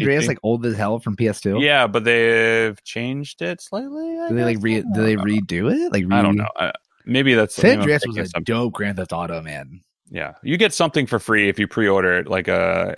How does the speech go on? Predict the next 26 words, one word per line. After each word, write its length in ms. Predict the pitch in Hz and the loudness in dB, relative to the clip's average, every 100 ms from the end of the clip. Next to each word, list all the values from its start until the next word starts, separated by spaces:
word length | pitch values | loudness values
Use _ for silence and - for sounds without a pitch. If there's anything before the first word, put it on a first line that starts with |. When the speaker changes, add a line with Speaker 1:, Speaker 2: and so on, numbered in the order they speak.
| - | -8
Speaker 2:
like, 140 | 98 | -4
an 80 | 98 | -2
older 200 | 95 90 | 0 0
version 300 | 85 92 92 | 0 -2 -2
of 160 | 92 87 | -4 -2
a 140 | 87 | -2
Grand 460 | 82 - 90 87 85 | -4 -14 -4 -2 -2
Theft 120 | 80 | -2
Auto. 120 | 90 | 2
I 20 | 104 | 2
don't 140 | 113 | 2
think 120 | 107 | 0
it's 120 | 87 | -2
Grand 180 | - 85 | -2 -6
Theft 120 | 85 85 | -4 -8
Auto 200 | 80 80 | -8 -10
five. 320 | - 80 76 | -2 -2 -2
Maybe 140 | 85 90 | -6 -10
it 40 | |
might 120 | 80 | -12
be 80 | 78 | -10
four. 80 | 85 | -8
Speaker 1:
Right. 220 | 82 78 - | -6 -6 -6
Speaker 2:
I 60 | |
don't 100 | 85 | -8
remember. 300 | 71 78 - | -10 -16 -18